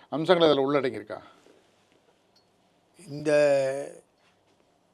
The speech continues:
Speaker 2: புதிய சட்ட தொகுப்புல அவங்க பிரச்சாரம் என்பது அப்படி தான் செய்றாங்க.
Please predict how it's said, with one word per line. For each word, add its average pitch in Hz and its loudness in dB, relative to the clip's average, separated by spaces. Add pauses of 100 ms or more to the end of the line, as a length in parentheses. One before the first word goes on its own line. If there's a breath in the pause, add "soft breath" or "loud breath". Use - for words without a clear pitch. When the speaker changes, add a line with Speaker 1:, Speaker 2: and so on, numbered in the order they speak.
(920)
Speaker 2:
புதிய 190 10
சட்ட 170 6
தொகுப்புல 156 6 (760)
அவங்க 185 4
பிரச்சாரம் 185 10
என்பது 170 6
அப்படி 165 6
தான் 170 6
செய்றாங்க. 147 8